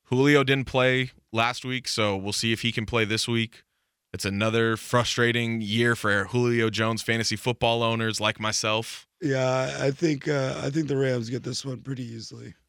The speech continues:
Speaker 1: Yeah, and, I mean, listen, the, the story with the Rams, they're coming off a thirty-eight to twenty-two victory over the Texans, but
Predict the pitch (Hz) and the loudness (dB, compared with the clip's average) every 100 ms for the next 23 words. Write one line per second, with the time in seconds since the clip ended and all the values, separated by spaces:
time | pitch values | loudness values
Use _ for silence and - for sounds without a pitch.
0 | - 120 98 95 - _ 120 120 110 101 | 0 2 2 -2 -10 _ 0 0 -2 -8
1 | - _ _ - 127 131 127 131 98 98 | -12 _ _ -4 -2 -2 -2 -2 -4 -4
2 | 101 - 104 131 131 123 113 104 117 147 | -6 -4 -2 4 4 4 0 0 4 4
3 | 131 120 110 - - _ _ _ 113 123 | 2 0 -4 -6 -10 _ _ _ 2 4
4 | 110 _ _ 131 120 113 110 104 120 117 | 0 _ _ -2 0 0 -2 -2 0 2
5 | 117 113 107 104 - _ - 127 117 107 | 0 -2 -6 -8 -12 _ -4 -2 -2 0
6 | 120 98 113 - 113 107 107 104 95 - | 0 2 0 0 0 2 0 -2 -4 -2
7 | 120 - 110 107 98 101 104 | -2 -2 -6 -6 -6 -4 -4